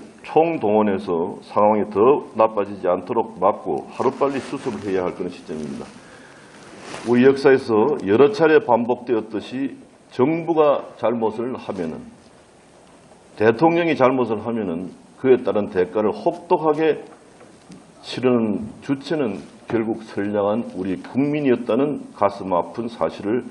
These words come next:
문재인 대통령과 문재인 정부의 국정 책임자들이 명심해 줄 것을 촉구합니다. 워낙 중요한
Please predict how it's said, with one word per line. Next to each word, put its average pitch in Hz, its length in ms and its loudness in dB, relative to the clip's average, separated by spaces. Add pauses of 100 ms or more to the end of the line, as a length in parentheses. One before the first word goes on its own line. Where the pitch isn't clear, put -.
(300)
문재인 95 420 -4
대통령과 92 680 -2 (380)
문재인 98 400 -6
정부의 98 580 0
국정 104 400 -8
책임자들이 113 720 -6 (460)
명심해 110 680 -2
줄 101 220 -8
것을 104 280 -6 (180)
촉구합니다. - 600 -14 (2750)
워낙 110 360 4
중요한 107 360 0